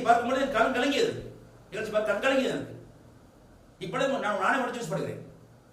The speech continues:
ஏனென்றால் நாங்கள் எல்லாம் அநீதியை கண்டால் உணர்ச்சி படும் நபர்கள் அல்ல, விலைக்கு போனவர்கள் அல்ல. அவர்கள் வதந்திகளை கிளப்பி குற்றச்சாட்டுகளை சொல்லி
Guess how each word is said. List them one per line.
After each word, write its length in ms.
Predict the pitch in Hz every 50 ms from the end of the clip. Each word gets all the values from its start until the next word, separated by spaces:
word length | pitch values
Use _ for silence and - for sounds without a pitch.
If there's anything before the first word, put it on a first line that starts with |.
| - - 165
ஏனென்றால் 380 | 180 196 - 285 294 285 - 214
நாங்கள் 220 | - 247 254 247
எல்லாம் 240 | 254 302 311 311 - - - - - - - - - - - - - 160
அநீதியை 340 | 247 285 285 302 311 302 302
கண்டால் 260 | 269 262 277 269 -
உணர்ச்சி 180 | - 247 247 226
படும் 280 | 233 240 226 214 214 - -
நபர்கள் 340 | - 226 233 139 131 - -
அல்ல, 100 | 113 - - - - - - - - - - - - - - - - - - - - - - - - - - - -
விலைக்கு 220 | - 247 247 247 240
போனவர்கள் 340 | 247 240 233 208 196 185 156
அல்ல. 120 | - - - - - - - - - - - - - - - - - - - - - - - - - - - - - - - - - - - - - - - - - - - - - - - - - - - - - - - - - - - - -
அவர்கள் 240 | - - - 240 214
வதந்திகளை 320 | 196 226 254 269 262 226 220
கிளப்பி 340 | 220 226 - - 320 311 294 - - - - - - - - - - - - - - - - - - -
குற்றச்சாட்டுகளை 440 | 185 196 214 214 226 214 214 - -
சொல்லி 220 | - 277 - -